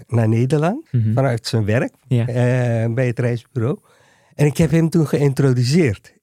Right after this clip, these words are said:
Speaker 1: in het uitgaansleven hier in Nederland.
Speaker 2: Mhm.
Speaker 1: Hij was in negentien tweeënzeventig,
Speaker 2: Jij wist dat al
Speaker 1: drieënzeventig.
Speaker 2: allemaal van die
Speaker 1: Ja,
Speaker 2: C O C
Speaker 1: precies.
Speaker 2: en die Zodiac.
Speaker 1: Juist, en hem laten zien en ervaren van
Speaker 2: Ja.
Speaker 1: dat we ons moesten bevrijden.
Speaker 2: Wat fijn voor hem ook,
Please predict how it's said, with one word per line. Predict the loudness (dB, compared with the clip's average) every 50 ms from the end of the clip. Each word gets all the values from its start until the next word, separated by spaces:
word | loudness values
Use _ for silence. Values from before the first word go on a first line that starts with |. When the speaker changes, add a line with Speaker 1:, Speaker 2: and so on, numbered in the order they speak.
| _
Speaker 1:
in | -2 0 2 2 2 0 -2 -4
het | -6 -6 -2 0
uitgaansleven | 2 0 0 0 0 -2 -2 -2 0 0 0 0 0 -2 -2 -2 0
hier | 0 0 0 -2
in | -2 0 0
Nederland. | 2 2 2 0 0 -2 -2 -4 -6 -10 _ _ _ _ _ _ -4
Speaker 2:
Mhm. | -2 -2 0 -2 -4 -4
Speaker 1:
Hij | -2 0
was | 0 0 0 0
in | 0 0
negentien | 0 0 -2 -4 -4 -6
tweeënzeventig, | -4 -2 -2 0 0 0 0 0 2 2 2
Speaker 2:
Jij | 2
wist | 2 2 2 4 4
dat | 4 4 2
al | 2 2
Speaker 1:
drieënzeventig. | 2 2 2 2 2 2
Speaker 2:
allemaal | 2 0 0 0
van | 0 -2
die | 0 0
Speaker 1:
Ja, | 0 2
Speaker 2:
C |
O | 2
C | 2 2 2 0 0
Speaker 1:
precies. | 2 2 2 2 2
Speaker 2:
en | 0 0
die | -2
Zodiac. | -2 0 0 2 2 2 2 2 2 0 0 -2 0
Speaker 1:
Juist, | 2 2 4 4 2 0 -2 -6 -4
en | -2 -2 -2 -2
hem | -2 0 2 2 4 4
laten | 4 4 2 2 2 0 0 -2
zien | -2 0 0 2 2 2 4
en | 2 2 2 2
ervaren | 0 -2 -2 0 0 0 0 0 0 -2 -2
van | -4 -4 -2 -2
Speaker 2:
Ja. | -2 -2 -4 -10 _ _ _ _ _ -10
Speaker 1:
dat | -2 0 0 2
we | 2 2
ons | 2 2 0 2
moesten | 2 0 0 2 0 0 0
bevrijden. | 0 0 0 2 2 2 2 2 0 -2 -4 -2
Speaker 2:
Wat | -2 -2 -2 -2
fijn | -4 0 0 2 2 2 2
voor | 0 0 0
hem | 0 2 0 2 0
ook, | 0 -2 -4 -6 -8 -10